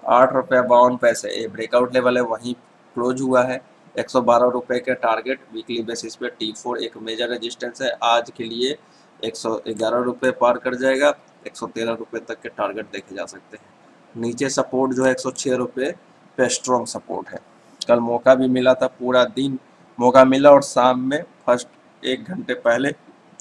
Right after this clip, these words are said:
इसमें एक अच्छा खासा rise होना शुरू हो गया। तो stock specific ही ध्यान देना है और index में option buy करके चल सकते हैं, call option expiry तक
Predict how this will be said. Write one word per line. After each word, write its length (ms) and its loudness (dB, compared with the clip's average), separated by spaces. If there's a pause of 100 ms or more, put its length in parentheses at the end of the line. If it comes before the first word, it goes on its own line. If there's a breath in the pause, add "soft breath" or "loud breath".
(140)
इसमें 260 -4
एक 100 -6
अच्छा 200 -2
खासा 260 -2
rise 260 0
होना 160 -8
शुरू 220 -16
हो 60 -12
गया। 120 -12 (100)
तो 160 -4
stock 380 4
specific 640 -6
ही 220 0
ध्यान 300 -2
देना 300 0
है 160 -12 (880)
और 420 2
index 380 2
में 280 0 (140)
option 420 6
buy 240 6
करके 420 0 (460)
चल 180 6
सकते 380 -2
हैं, 180 -6
call 280 2
option 360 -6 (320)
expiry 480 0
तक 220 -4